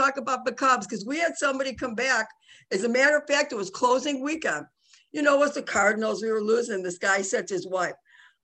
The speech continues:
"I was here, like, ten years ago, and they were sitting in those same seats." But we became friends with people, like,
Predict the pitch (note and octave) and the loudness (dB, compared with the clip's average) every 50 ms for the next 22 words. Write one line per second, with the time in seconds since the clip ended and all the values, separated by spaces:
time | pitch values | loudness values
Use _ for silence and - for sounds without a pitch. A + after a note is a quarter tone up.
0 | - - G#3 B3 C4+ C#4+ D4+ C4+ - - C#4+ C#4 C4+ B3+ A#3 G#3+ G3+ - - - | -2 4 6 6 6 6 4 -2 0 4 6 8 8 8 8 4 2 0 0 2
1 | C4 C4+ C#4 C4+ C#4 D4 D4 C#4+ C#4+ A3+ E3+ G3+ G3 F3+ F3 F3 F#3+ F#3+ G#3+ B3+ | 4 4 4 4 4 4 2 2 -2 -6 -2 0 0 0 0 0 0 2 6 6
2 | C4+ D4+ D#4+ D#4 - - - F4+ E4+ F4 E4+ E4 D#4+ D4 C#4+ A3+ - - - - | 6 8 8 4 4 4 4 4 4 4 4 4 4 6 4 4 4 0 -4 2
3 | - C#4+ C4 C4 C4+ B3+ G#3+ - E4 F4 F#4 C4 F3+ - - - - _ _ _ | 4 4 4 4 2 -2 -4 -2 -2 -2 -2 -2 -4 -8 -10 -16 -18 _ _ _
4 | _ _ _ _ _ - - - _ - - D4 C4+ D#4 F#4+ G#4 - G#4 - - | _ _ _ _ _ -20 -20 -20 _ -4 -2 0 4 4 4 4 2 0 -2 0
5 | A4 G4 F#4+ F4+ F4+ - - E4+ F4+ G4+ A4 A4 D#4+ C#4+ B3 - - F4 F4+ F#4+ | 0 0 0 -2 -4 -2 0 2 2 2 0 0 -2 -4 -4 0 0 0 0 2
6 | F#4+ E4+ D#4 C4+ B3+ B3 A#3 A#3+ | 0 -2 -2 0 0 0 0 0